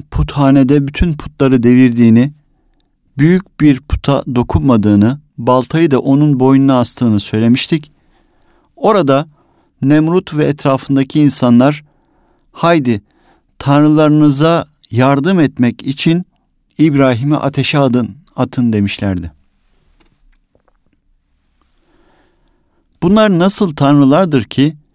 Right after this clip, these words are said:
insanların yardımına ihtiyaç duyarlar? Kendi cezalarını kendileri kesemezler. İşte tekrar vurgulamak gerekirse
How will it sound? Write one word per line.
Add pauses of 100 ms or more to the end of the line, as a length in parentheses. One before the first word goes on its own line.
(560)
insanların
yardımına
ihtiyaç
duyarlar? (560)
Kendi
cezalarını
kendileri
kesemezler. (2500)
İşte
tekrar
vurgulamak
gerekirse